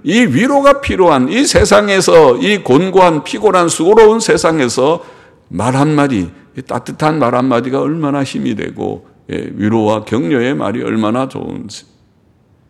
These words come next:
그렇게 위로가 되는, 위로를 줄 수 있는 사람들입니다. 성령께서는 우리에게 보혜사 성령으로 오셨는데, 보혜사라는 말이 영어 성경에 컴포터, 위로자라고 표현했어요. 맞습니다.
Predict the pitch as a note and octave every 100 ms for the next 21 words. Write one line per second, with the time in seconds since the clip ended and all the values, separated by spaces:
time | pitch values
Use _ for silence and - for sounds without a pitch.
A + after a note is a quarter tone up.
0 | _ _ C#3 D3 - D#3+ E3+ - _ -
1 | G#2 D#3+ F#3 F3+ F#3 F#3+ C3 E3 E3+ A2
2 | G2 - - - G#2 E3 F#3+ G#3+ G#3 D3
3 | D#3 - C#3 G#2+ B2+ D3 - - G#2 G2+
4 | G2+ G2 G#2 A#2 G#2+ _ _ _ _ _
5 | - - A#2+ G3+ C4 C4 G#3+ F#3 G#3 G#3
6 | C#3 E3 F#3 D#3 C#3+ D#3+ F3 - G#2+ A#2
7 | G3+ A3+ A#3+ B3 F#3+ G3 F#3 F#3 F#3+ D#3
8 | D3 C#3+ A2 - F#2+ C3+ G3 E3+ F#3+ G3+
9 | G3 F3 G3+ A3+ - - A2+ C3 A#2 G#2+
10 | G2+ A2+ D#3+ - - A#2+ - F#2+ - -
11 | D2+ - F#2+ C#3 G#3 G#3 G#3 D3 F#2 E2
12 | F2 A2+ - E2 - - - C#3+ _ -
13 | C#2+ E2+ D#3+ B2+ - D3